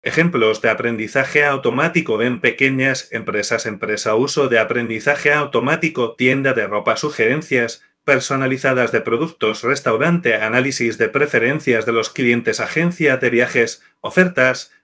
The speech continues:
personalizadas basadas en búsquedas previas de comercio, análisis de comportamiento para optimizar anuncios.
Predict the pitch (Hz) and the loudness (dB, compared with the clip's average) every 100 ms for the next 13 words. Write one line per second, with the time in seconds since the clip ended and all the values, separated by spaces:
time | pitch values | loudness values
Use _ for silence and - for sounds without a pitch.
0 | _ 131 - 131 127 123 131 127 131 127 | _ -2 0 -2 0 0 2 2 2 2
1 | 113 107 143 123 117 104 113 113 139 175 | 0 2 0 2 0 -2 -6 -4 0 0
2 | - 165 127 107 - - _ 123 120 117 | 2 2 2 0 -4 -14 _ -2 2 2
3 | 120 113 - 107 107 107 110 113 131 113 | 4 2 -2 -6 -6 -2 -4 -2 0 0
4 | 107 135 151 147 113 110 113 117 120 113 | 0 -2 -2 -4 -4 -2 -2 -4 -2 -2
5 | 120 113 123 123 139 131 127 123 120 107 | -2 0 0 0 -2 0 2 2 2 0
6 | 117 110 104 143 135 131 196 180 156 135 | -4 -8 0 2 2 2 2 2 0 0
7 | 127 - | -4 -14